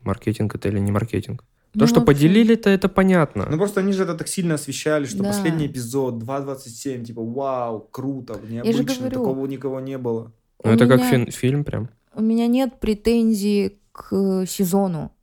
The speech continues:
Speaker 2: Я не говорю, что мне не понравилось. Я просто говорю о том, что очень вымотал, что я просто устала.
Speaker 1: Да, я вижу.
Speaker 2: Я как бы
Speaker 1: <laughs>
Speaker 2: хочу сделать перерыв с этим сериалом, потому что
Speaker 3: Ну, щас, я думаю,
Speaker 1: Щас
Speaker 3: на годик-два, но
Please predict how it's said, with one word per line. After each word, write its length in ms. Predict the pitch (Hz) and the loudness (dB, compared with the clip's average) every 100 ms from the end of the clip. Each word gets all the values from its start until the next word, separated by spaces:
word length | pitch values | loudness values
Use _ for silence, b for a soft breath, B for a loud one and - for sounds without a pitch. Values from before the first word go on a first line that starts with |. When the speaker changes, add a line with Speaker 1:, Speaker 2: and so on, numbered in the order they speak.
| _ | _
Speaker 2:
Я 160 | - 175 | -4 0
не 160 | 185 185 | 2 2
говорю, 340 | 196 208 220 | 0 0 -2
что 160 | - 175 | -2 -6
мне 160 | 165 | -4
не 140 | 151 151 | -4 -6
понравилось. 800 | 156 156 165 143 - - _ - | -6 -4 -4 -4 -8 -16 _ -10
Я 180 | 175 165 | -4 -2
просто 360 | - 190 - 175 | 0 0 -2 -6
говорю 280 | 165 180 | -2 0
о 80 | 196 | 0
том, 220 | - 175 | 0 -2
что 280 | 165 - 156 | -2 -6 -6
очень 540 | - 165 165 170 151 - _ - | -2 -4 -4 -8 -8 -10 _ -12
вымотал, 580 | 160 175 156 - 127 - | -2 0 0 -4 -8 -10
что 200 | - 165 | -10 -4
я 100 | 151 | -4
просто 400 | 151 180 - 160 | 0 0 0 -6
устала. 540 | 156 - 160 151 143 - _ - | -8 -4 -2 -2 -6 -14 _ -6
Speaker 1:
Да, 240 | 110 107 110 | 2 4 6
я 160 | 110 | 4
вижу. 340 | 120 117 110 117 _ | 4 2 0 -4 _
Speaker 2:
Я 280 | 160 165 165 165 - | -2 0 2 2 2
как 180 | 180 | 4
бы 220 | 170 170 165 _ | 4 2 -4 _
Speaker 1:
<laughs> 80 | |
Speaker 2:
хочу 360 | - 180 - 214 | -4 -2 2 0
сделать 400 | 196 190 190 175 | 2 2 0 0
перерыв 480 | 196 202 208 220 147 | 2 4 4 2 0
с 80 | 160 | 0
этим 260 | 160 156 | 0 -2
сериалом, 600 | 143 165 165 170 151 135 135 | -4 -2 0 2 0 -4 -8
потому 340 | 175 156 156 | -8 -6 -6
что 260 | - - 156 | -6 -6 -4
Speaker 3:
Ну, 60 | |
щас, 200 | 156 135 | -4 -4
я 60 | 131 | -2
думаю, 120 | 139 | 2
Speaker 1:
Щас 380 | 131 131 127 123 | 6 6 6 0
Speaker 3:
на 60 | 117 | 0
годик-два, 460 | 147 147 123 127 143 | 0 0 -2 -2 0
но 220 | 131 | -2